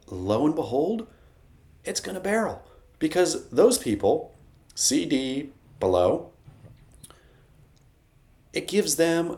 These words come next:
a little spike of adrenaline. When you go up and say, "Hey, you know, I just wanted to say I really appreciated you in your small little indie thing," or blah de blah de blah, right? Then they think, "Oh, thank you," right? And then also, if they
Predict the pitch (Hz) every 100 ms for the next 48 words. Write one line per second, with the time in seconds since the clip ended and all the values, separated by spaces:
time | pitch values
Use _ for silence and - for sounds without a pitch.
0 | - 107 104 92 - - 127 127 127 117
1 | 101 87 71 73 87 104 127 131 120 107
2 | - 107 104 98 - - - 120 82 71
3 | - - _ _ _ _ _ 113 95 95
4 | 98 87 - 117 - 120 120 123 123 -
5 | 87 87 85 87 85 101 107 110 - 98
6 | 90 95 92 80 85 87 90 90 - 90
7 | 85 82 82 82 85 85 82 78 - -
8 | 90 87 85 85 82 - 87 76 80 65
9 | - - 95 90 90 90 87 87 - _
10 | _ _ _ - 101 95 85 82 78 73
11 | - - 90 110 143 - 113 143 190 202
12 | - 139 139 135 143 131 - - - -
13 | - - 220 120 151 170 170 - 67 95
14 | - - 143 151 147 170 196 123 101 -
15 | 156 202